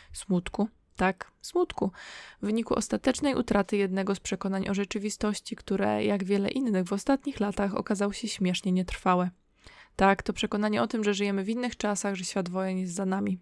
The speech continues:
Totalnie i nieodwołalnie odeszło już do lamusa.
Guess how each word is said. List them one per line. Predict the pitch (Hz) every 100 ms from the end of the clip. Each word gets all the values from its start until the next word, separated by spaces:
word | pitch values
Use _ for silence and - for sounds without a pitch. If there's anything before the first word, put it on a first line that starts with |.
| -
Totalnie | 196 202 214 214 220
i | 233
nieodwołalnie | 262 214 185 185 185 185 -
odeszło | 185 185 -
już | 180
do | 170 190
lamusa. | 202 220 - 185